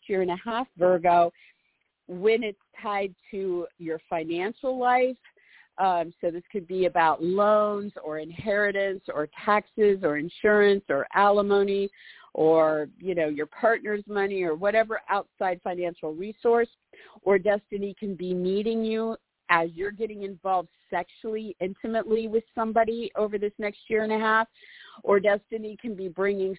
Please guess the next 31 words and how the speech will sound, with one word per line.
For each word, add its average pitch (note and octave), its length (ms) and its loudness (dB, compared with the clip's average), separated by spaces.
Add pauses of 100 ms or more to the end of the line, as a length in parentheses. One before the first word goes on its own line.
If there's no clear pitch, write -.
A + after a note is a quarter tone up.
something F#3 440 0
reproductive F#3+ 1200 0 (100)
your B3 360 4
way. B3+ 580 -4
Oh, E3+ 120 -8
boy. A#3+ 340 -6 (400)
Or, A#3+ 280 2 (380)
<laughs> - 380 -14
or A#3+ 240 4
there A#3 180 0
could A3 260 -8
be A#3 200 -14 (100)
something A#3+ 440 -2
about G3 340 0
your G#3 320 -2
name G#3 300 -4
and F#3 80 -8
identity F#3 640 -6 (140)
tied F#3+ 260 2
to F3+ 160 -6
something F3 440 -2
destined F#3+ 480 0
to E3 80 0
happen F3+ 420 2
with E3+ 180 0
a E3 60 2
divorce E3 640 2 (640)
or G#3+ 300 2
with F#3+ 180 -6 (180)
any G#3+ 480 -10
crossing F#3 640 0